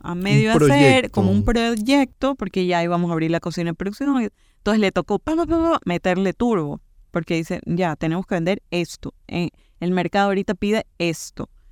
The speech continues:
Speaker 1: comida familiar, y nosotros lo podemos hacer. O sea, yo puedo cocinar unas ollas gigantes, podemos empacarlo al vacío, podemos congelar y podemos distribuir. Ok.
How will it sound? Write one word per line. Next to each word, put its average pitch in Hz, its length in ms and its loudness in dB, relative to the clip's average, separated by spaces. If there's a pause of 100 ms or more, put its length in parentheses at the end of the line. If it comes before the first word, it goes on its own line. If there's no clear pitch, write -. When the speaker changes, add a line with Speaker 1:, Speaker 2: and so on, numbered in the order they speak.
(200)
Speaker 1:
comida 190 380 0
familiar, 202 580 -2
y 190 220 -2
nosotros 180 400 -4
lo 190 80 -4
podemos 185 440 0
hacer. - 260 -12 (120)
O - 80 -18
sea, 147 160 -8 (380)
yo 208 180 0
puedo 226 220 0
cocinar 202 420 -2
unas 202 200 -2
ollas 185 260 0
gigantes, 247 560 2
podemos 170 340 -2
empacarlo 170 320 -2
al 175 60 -2
vacío, 208 340 -2
podemos 160 260 -4
congelar 196 480 0
y 233 40 -4
podemos 175 280 -2
distribuir. 160 600 -6
Ok. 160 200 -6